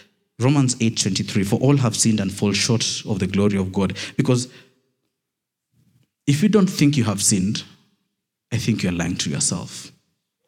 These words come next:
Unfortunately, everyone believes that something is inherently wrong with this world. Some, something, something, something is wrong with this world. But we, in our self-righteousness and pride, ignore that the very things we hate in the world are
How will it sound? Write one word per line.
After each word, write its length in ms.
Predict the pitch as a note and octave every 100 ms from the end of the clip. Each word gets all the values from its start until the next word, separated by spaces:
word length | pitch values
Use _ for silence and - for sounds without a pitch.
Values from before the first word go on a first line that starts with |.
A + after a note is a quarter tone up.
| _ - -
Unfortunately, 800 | A#2 A#2 F3 - B2 A2+ A#2+ D#3+
everyone 400 | E3+ F3 G3 F3+
believes 400 | C3+ A2 A2+ G#2
that 120 | A2 A2
something 360 | C#3+ C#3 C#3+
is 140 | A#2+ G#2+
inherently 500 | F#2+ A#2 A#2+ A#2+ G#2
wrong 280 | G2+ G2+
with 140 | F2+ E2
this 240 | G2 -
world. 440 | F2+ E2 D2+ - - _ _ _ _ _ _ _
Some, 260 | - G3 -
something, 420 | - A3+ A3 D#3
something, 560 | A#3+ D4+ G#3 G#3 G3+ - - -
something 360 | - G#3 A3 F3+
is 280 | D3+ A2 A2+
wrong 320 | D3 C#3+ C3
with 200 | G#2+ G2
this 260 | A#2 - -
world. 460 | E2+ E2 F2 - - _ _ _ _ _ _ _ _
But 280 | A#2 G#2 G2+
we, 460 | G2 A2 C3+ - - -
in 160 | A#2
our 100 | G2+
self-righteousness 880 | F#2 - D3+ D3+ A#2+ A2+ G#2+ - G2
and 220 | F#2 F2+
pride, 400 | - F#2+ F2+ D#2 - - - _ -
ignore 360 | G#2+ G#2 A2+
that 160 | A#2 G2
the 60 | G2
very 260 | G2+ E3
things 340 | D#3+ C3+ A#2+ G2
we 80 | F#2+
hate 260 | A2 G#2
in 60 | F2+
the 100 | F2+
world 320 | F2 E2+ - -
are 140 | F2